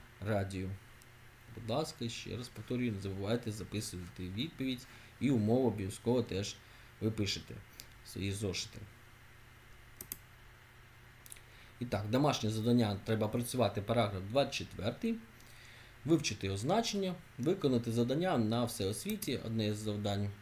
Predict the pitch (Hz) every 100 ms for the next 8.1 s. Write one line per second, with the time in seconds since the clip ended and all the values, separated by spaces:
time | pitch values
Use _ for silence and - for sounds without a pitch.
0 | - 104 98 98 - - 156 196 233 -
1 | - - - - 120 113 80 92 104 127
2 | 131 110 107 107 104 110 - 113 101 98
3 | 107 104 95 92 95 98 101 202 185 120
4 | 117 107 101 104 - - - 113 107 104
5 | - 110 95 - - - - 101 98 104
6 | 92 - 92 - - 104 92 98 98 104
7 | 104 98 95 113 104 98 101 101 92 92